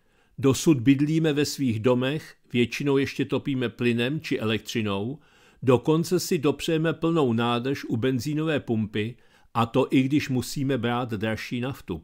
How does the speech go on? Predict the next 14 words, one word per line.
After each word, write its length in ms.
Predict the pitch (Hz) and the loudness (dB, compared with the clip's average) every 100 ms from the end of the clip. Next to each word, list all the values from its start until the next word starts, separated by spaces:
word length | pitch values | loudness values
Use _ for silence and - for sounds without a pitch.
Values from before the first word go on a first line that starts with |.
| - | -2
Pravdou 440 | 104 98 107 95 | -2 0 0 2
je, 240 | 98 98 139 _ _ _ | 0 -4 -10 _ _ _
že 180 | 107 120 | -4 -2
osiřely 680 | - 113 - 135 117 127 131 | -2 -4 0 2 2 2 2
ventily 480 | 117 117 110 120 95 | 2 0 0 -2 -2
s 160 | - - | -6 -4
plynem, 500 | 107 107 113 135 143 _ _ | -2 -2 -2 -6 -10 _ _
u 120 | 113 | -8
kterých 380 | - 131 120 117 | -4 0 0 -2
stával 560 | - 117 113 107 104 | -2 0 0 0 -2
hrozen 480 | 90 110 117 110 98 | -2 -2 0 -2 -2
mini 300 | 98 101 107 | -2 -2 -2
dodávek 580 | 120 123 131 127 101 - | -2 -2 0 -2 -4 -6
rohlíku, 680 | 101 87 101 101 - 123 | -6 -4 -6 -8 -8 -10